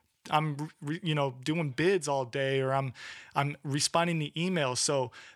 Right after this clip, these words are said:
that was when we talked, and I, we hired the project manager. And at that point, I mean, we, it changed everything. It was just like our, our system, the systems we put in place. Now we use ClickUp for all our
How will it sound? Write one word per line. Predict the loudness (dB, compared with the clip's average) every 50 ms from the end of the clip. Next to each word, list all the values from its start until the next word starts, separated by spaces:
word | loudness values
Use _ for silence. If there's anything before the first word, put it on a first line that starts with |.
| _ -12 -12 -12 -12 -12 -2
that | 2 2 4 4
was | 2 0 0 0
when | 0 0
we | 0 -2
talked, | 0 2 2 2 2 2 0 -4
and | -4 -2
I, | 0 2 2 0 0 -2 -4
we | -2 0 2
hired | 4 4 4 4 4 0
the | -2 -2
project | 0 2 4 4 4 2 0 -2 -2
manager. | -4 -4 -4 -4 -2 -2 -2 -2 -2 -4 -6 -12 -16 -18 -10 -4
And | -2 -2
at | -2 0 4
that | 4 6 6 4 2 -6
point, | -8 -2 0 0 0 -2 -4 -8 _ _ _ _ _ _ _ _ _ _ _ _ _ -4 -2
I | 0
mean, | 2 2 2 2
we, | 2 2 2 2 0 -2 -2 -2
it | -2 2 2
changed | 2 4 4 2 2 0 0 -2 -4 -4 0
everything. | 2 2 4 4 2 -2 -4 -2 -4 -6 -6 -6 -8 -2 0
It | 0 0 0
was | 0 0 0
just | 0 0 2 2 4
like | 2 2 0 -2 -4 _
our, | 2 2 2 2 0 0
our | 0 0 2
system, | 2 2 2 2 2 4 2 2 2 0 -2 -4 -4 -4 -2
the | 0
systems | 2 2 2 2 2 0 0 -2 -2 -2
we | -2 -4
put | -2 -2 -2 -2
in | -2 -4
place. | -2 -2 0 0 0 0 0
Now | 0 0 0
we | 2 0 0
use | 0 0 -2 -2
ClickUp | -4 -2 -2 -2 0 0 0 0 0 -2 -2
for | -2 0 0 2 0
all | 2 2 2 4 4
our | 2 2 0 -2